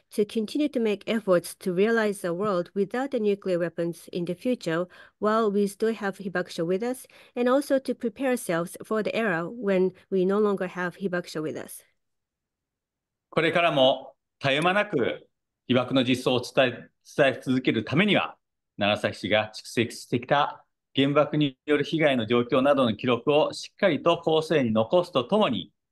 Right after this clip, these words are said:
Speaker 2: 伝えるものの収集保存、伝える場所の保存確保、伝える人の育成などを通して、被爆者の記憶を次の世代につないでいくことが重要だと考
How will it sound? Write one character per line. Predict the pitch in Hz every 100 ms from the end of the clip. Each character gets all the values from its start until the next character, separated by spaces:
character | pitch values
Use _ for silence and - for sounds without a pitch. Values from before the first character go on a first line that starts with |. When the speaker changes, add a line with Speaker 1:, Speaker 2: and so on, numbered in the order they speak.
| _ _ _ -
Speaker 2:
伝 | 180 170
え |
る | 160 160
も | 156
の | 160 147
の | 151 151 - _ _ _ _ _ _
収 | - 127
集 | 127 - 135
保 | 127 104
存、 | 101 98 - _ _ _ _ - -
伝 | 165
え |
る | 160
場 | 143 143
所 | - 170
の | 151 147 - _ -
保 |
存 | 107 113 110
確 | - 107 -
保、 | - 80 - _ _ _ _ -
伝 | 160
え | 156
る | 151
人 | 156 - 170
の | 170 165 - -
育 | - 98
成 | - 113 98 107 104 90 -
な | 117 110
ど | 101
を | 92
通 | - 170 160
し |
て、 | 123 92 - _ _
被 | -
爆 | 92 95
者 | - 92
の | 95
記 | - 113
憶 | 107 135
を | 135 131 -
次 | - 123 147
の | 151
世 | -
代 | 127 135 143
に | 175 - _
つ | 92
な | 85
い | 85
で | 87
い | 85
く |
こ | -
と | 107
が | 117 131 98
重 | 90
要 | 85 85
だ | 90 98
と | 131
考 | - 78